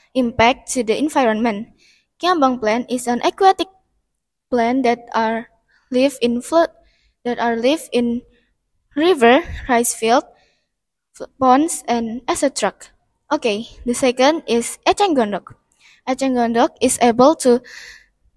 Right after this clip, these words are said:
grow in polluted water and able to produce biomass. Eceng Gondok is an, is a weed plant in a,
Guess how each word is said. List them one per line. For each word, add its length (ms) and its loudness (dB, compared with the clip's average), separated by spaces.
grow 260 6
in 260 0
polluted 440 4
water 480 4
and 240 -2
able 360 2
to 280 -4
produce 720 2
biomass. 540 2
Eceng 280 0
Gondok 520 0
is 260 -4
an, 240 -6
is 240 0
a 140 6
weed 320 0
plant 360 -2
in 760 -6
a, 200 4